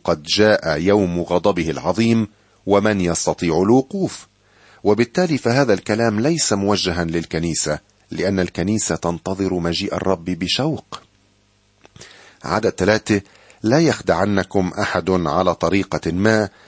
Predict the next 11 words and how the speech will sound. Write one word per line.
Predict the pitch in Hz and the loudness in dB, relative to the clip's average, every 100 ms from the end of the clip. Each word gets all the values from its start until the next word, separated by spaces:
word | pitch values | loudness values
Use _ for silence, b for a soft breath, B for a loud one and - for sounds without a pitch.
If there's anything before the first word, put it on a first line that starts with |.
| b | b
لأنه | 92 104 123 120 104 104 | 2 4 4 2 2 0
لا | 98 139 151 | 2 2 4
يأتي | 147 170 - - 165 - _ _ - | 4 0 0 -2 -2 -4 _ _ 0
إن | 190 185 147 | 2 4 4
لم | 147 135 | 4 4
يأتي | 143 - - 127 | 2 0 -2 -2
الارتداد | 113 113 - 107 117 120 92 | 0 -2 0 0 4 4 4
أولًا، | 95 117 110 113 120 131 123 _ - | 2 4 4 4 2 0 -4 _ 0
ويستعلن | 92 95 87 - 127 113 92 95 98 98 - | 2 2 0 -2 -2 0 2 2 0 -2 -4
إنسان | 95 92 - 92 90 | -4 -2 -2 0 0
الخطية | 85 82 87 - 85 76 78 | -2 -2 -2 -2 -2 0 0